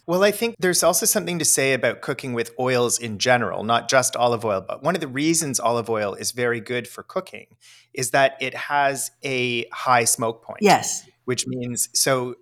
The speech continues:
Speaker 1: low smoke point oils like sesame oil can be actually, when heated too high, can actually create a chemical reaction that's very bad for your health.
Speaker 2: Yeah.
Speaker 1: So you have to be very careful when cooking with certain
Speaker 2: Yes.
Speaker 1: oils and really educate yourself. Google it,
Speaker 2: Mm.
Speaker 1: look it up.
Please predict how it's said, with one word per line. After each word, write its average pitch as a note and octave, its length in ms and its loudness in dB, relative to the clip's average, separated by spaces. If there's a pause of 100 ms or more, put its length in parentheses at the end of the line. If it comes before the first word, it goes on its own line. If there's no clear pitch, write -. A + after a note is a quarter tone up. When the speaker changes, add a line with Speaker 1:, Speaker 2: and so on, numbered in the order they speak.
(140)
Speaker 1:
low D#3 280 2
smoke D3+ 380 0
point C3 300 -4
oils B2 360 2
like A2 140 -4
sesame C#3 480 0
oil A2 280 -2
can - 140 -14
be A#2 100 -8
actually, C3 420 -2
when A#2+ 200 -10
heated A#2 540 -6 (500)
too F#3 280 -2
high, G2+ 540 0
can B2 160 -8
actually C#3 420 -2
create C3+ 320 -2
a D3+ 60 -2
chemical B2+ 420 -8
reaction A2+ 420 0
that's G#2+ 160 -10
very A2 220 -6
bad G#2 260 0
for - 140 -16
your G2+ 120 -10
health. - 220 -8
Speaker 2:
Yeah. D3 260 -2 (300)
Speaker 1:
So - 180 0
you C3 80 0
have C3 60 -4
to C3 60 -12
be C3+ 100 -4
very C#3+ 280 0
careful A#2+ 640 -2
when A2+ 180 -6
cooking C3 280 -10
with A2 120 -2
certain A2+ 260 -2
Speaker 2:
Yes. G#3 180 -4
Speaker 1:
oils G#2 460 -6
and A#2+ 140 -10
really C#3+ 240 -4
educate D#3 320 0
yourself. A2 420 0
Google D#3+ 240 0
it, C3 260 -2
Speaker 2:
Mm. D#3+ 220 -6
Speaker 1:
look D3+ 160 -2
it E3 80 -2
up. A#2 300 0